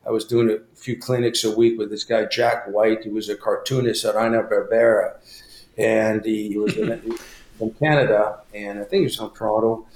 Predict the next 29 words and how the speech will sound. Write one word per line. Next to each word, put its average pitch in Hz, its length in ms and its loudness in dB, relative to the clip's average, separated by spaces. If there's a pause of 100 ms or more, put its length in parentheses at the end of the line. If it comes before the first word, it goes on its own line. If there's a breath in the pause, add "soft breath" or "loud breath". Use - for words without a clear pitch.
(380 loud breath)
And 110 160 0
Jack 143 400 2
was 127 160 2
doing 127 260 4
a 113 40 4
lot 127 200 4
of 127 140 2
clinics, 120 500 -2
and 110 80 -4
he 107 60 -4
was 104 100 -10
charging, 113 500 -2
like, 107 180 -4
ten 113 200 0
bucks 113 280 -2
a 110 60 2
head. 110 320 0
He 107 60 0
had 104 140 2
a 101 40 0
bunch 110 240 -6
of 104 120 -12
kids 110 240 -6
coming 107 320 -6
in, 107 140 -8
and 107 120 -10
I 104 60 -12
was, 101 260 -8
uh, 101 160 -2